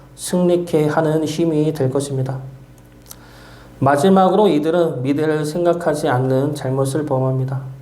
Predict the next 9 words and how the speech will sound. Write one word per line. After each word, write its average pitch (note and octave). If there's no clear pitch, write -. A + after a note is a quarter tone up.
하나님이 F#3+
앞으로 F3
고기를 D#3+
주실 E3+
것이라는 D3+
하나님의 D#3+
약속을 D3+
믿지 C3
않고 C#3